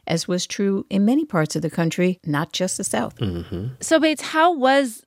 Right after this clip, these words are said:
Speaker 3: Lonnie Bunch able to feed his hunger, this, you know, insatiable desire he had to learn about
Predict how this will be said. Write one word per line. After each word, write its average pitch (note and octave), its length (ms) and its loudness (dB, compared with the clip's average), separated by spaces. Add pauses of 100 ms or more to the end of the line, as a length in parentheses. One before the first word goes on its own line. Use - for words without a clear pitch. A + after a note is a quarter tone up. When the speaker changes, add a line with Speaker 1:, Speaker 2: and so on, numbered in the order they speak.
(140)
Speaker 3:
Lonnie G3+ 420 2
Bunch F3+ 420 -2
able F#3 300 0
to F#3 160 -6
feed G3+ 600 -4 (220)
his F#3 260 -2
hunger, F#3 400 4
this, E3 340 -2 (100)
you F#3+ 160 -2
know, F3+ 140 2
insatiable F#3+ 760 0
desire E3+ 440 2
he E3+ 160 -2
had E3 240 0
to F#3+ 100 -4
learn D#3+ 220 0
about D#3 360 2